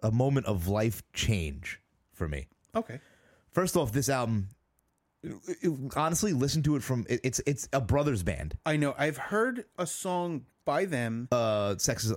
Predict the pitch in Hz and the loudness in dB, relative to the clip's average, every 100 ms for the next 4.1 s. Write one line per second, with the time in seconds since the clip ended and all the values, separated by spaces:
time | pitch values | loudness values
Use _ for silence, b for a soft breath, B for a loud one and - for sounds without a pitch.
0 | - 135 117 117 104 117 - - 101 73 | 0 -2 0 0 0 -4 -6 -4 -2 -4
1 | - - 147 120 107 - _ - 85 - | -8 -2 -2 -2 -6 -14 _ -4 -4 -4
2 | - _ - 131 123 123 139 151 131 - | -10 _ -4 -2 0 0 -2 -4 -8 -8
3 | 147 156 170 196 190 196 _ _ - 156 | -8 -8 -8 -10 -12 -16 _ _ 0 0